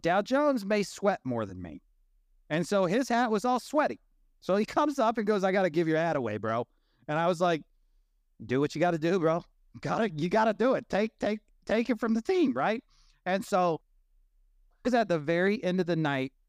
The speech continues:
We got there early. We helped set up. And then at the end, Peter, uh, the chief creative officer of Pudgy, goes, "Riggs, can you help me get everybody out of here?" And I,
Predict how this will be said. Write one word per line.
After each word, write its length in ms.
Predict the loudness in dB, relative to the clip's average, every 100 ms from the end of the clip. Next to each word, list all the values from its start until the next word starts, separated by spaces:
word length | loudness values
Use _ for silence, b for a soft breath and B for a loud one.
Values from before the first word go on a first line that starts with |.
| _
We 200 | -2 0
got 240 | 2 2 0
there 180 | -2 -2
early. 420 | -2 0 0 0
We 140 | 0 0
helped 240 | -2 -4
set 240 | -2 0 0
up. 240 | 0 -4 _ _ _ _ _ _ -4
And 140 | 0
then 380 | 0 0 -2 -4 _ -2
at 220 | 2 2
the 100 | -2 -4
end, 560 | 0 2 2 0 -2 -6 _ _ _ -12
Peter, 580 | -4 0 2 2 0 -4 _ _ -10
uh, 360 | -6 -4 -4 -4
the 140 | -6
chief 240 | -2 -2 -2
creative 380 | 0 0 0 0
officer 640 | 0 -2 -4 -2 -2 -2
of 140 | -6 -4
Pudgy, 320 | -4 -2 -2
goes, 340 | -2 -4 -8 -18 _ _ -4
"Riggs, 360 | 0 0 -2 -8
can 140 | -4
you 80 | -2
help 160 | 0
me 80 | 0
get 160 | 2 2
everybody 380 | 2 0 0 0
out 160 | 0
of 40 | -2
here?" 160 | -2
And 100 | -2
I, 120 | -2